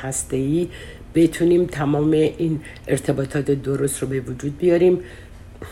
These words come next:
و اگر هم نیازی به کمک داشتیم می‌تونیم از متخصصین استفاده کنیم که اونا به هر حال بر مبنای تجربه و علم با شما ار-، ارتباط برقرار می‌کنن،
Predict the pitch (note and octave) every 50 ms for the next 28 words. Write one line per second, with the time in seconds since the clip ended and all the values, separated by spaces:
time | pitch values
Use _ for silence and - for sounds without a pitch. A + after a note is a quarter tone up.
0 | - - - - C#3 D3 - - - - D#3 E3+ F3 F3+ F3 E3+ D#3 D3+ C3+ C3+
1 | C#3 C#3 C3 C3 D3 D#3+ E3+ D#3+ C3+ D3 C3+ B2+ B2 - - C3+ A#2+ B2 C3+ -
2 | - D3 C#3+ C3+ - - - D#3+ E3+ F3 E3+ E3+ - G#3 G3 G#3 - - - D3+
3 | D3 C#3 C#3+ C#3 - - - C3+ C3+ - - D3+ D3 - - D#3+ E3+ F3 E3+ -
4 | F#3 D#3+ F3 E3 F#3 F3+ - G3 F#3 G3 F#3+ F#3 - G3 D#3+ D#3 D#3 D#3+ E3+ F3
5 | E3+ - - - - - - - - - - D3+ D3+ D3 D#3 D#3 E3 E3 D#3+ D3+
6 | D3 C#3 C#3 C3 B2 C3 C3 C3+ C#3+ D#3 D#3+ D#3+ E3 D#3 - - - - - -
7 | - - - A#2 - - D3 C3+ C3 - C3 C3+ C3 C3+ C#3 B2 C3+ B2+ - -
8 | - - D#3 D#3 E3 E3+ D#3 C3+ A2+ - - - - - - - - - - -
9 | - - C3+ C3 - C#3+ C3+ C3+ C#3 C3+ - B2 B2+ A#2+ - - - C#3+ C3+ C3
10 | - - C#3+ C3+ - - B2+ C3 B2 A#2+ - C3 B2+ A#2+ A#2+ A#2 A2+ A#2+ A#2+ A#2+
11 | A#2+ - B2 A#2+ B2 A#2+